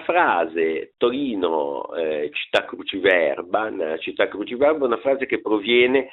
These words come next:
da Genova per me di Edoardo Sanguinetti, dove definisce Genova, dove lui è nato e dove poi ritorna nel settantaquattro come professore universitario, rimarrà fino alla morte,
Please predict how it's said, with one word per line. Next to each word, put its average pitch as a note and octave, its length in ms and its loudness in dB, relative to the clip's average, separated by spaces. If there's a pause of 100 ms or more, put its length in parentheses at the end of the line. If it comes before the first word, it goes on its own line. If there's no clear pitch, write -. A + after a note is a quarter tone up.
(340)
da G2 580 4
Genova A2+ 460 4
per F#2+ 200 2
me G2+ 260 4
di F2 120 0
Edoardo G2 460 2
Sanguinetti, B2+ 840 0
dove G#2+ 360 2
definisce A2 640 -2
Genova, F#2+ 480 2
dove F2+ 220 0
lui G#2 220 0
è F#2+ 80 6
nato F#2 460 2
e D#2+ 40 -2
dove E2 240 0
poi G#2 200 2
ritorna F#2+ 480 4
nel D#2+ 240 0
settantaquattro E2+ 840 0
come D#2+ 220 -2
professore E2+ 560 -4
universitario, F2 880 0
rimarrà F2 380 -2
fino F#2+ 240 -2
alla F2 160 0
morte, A#2 480 2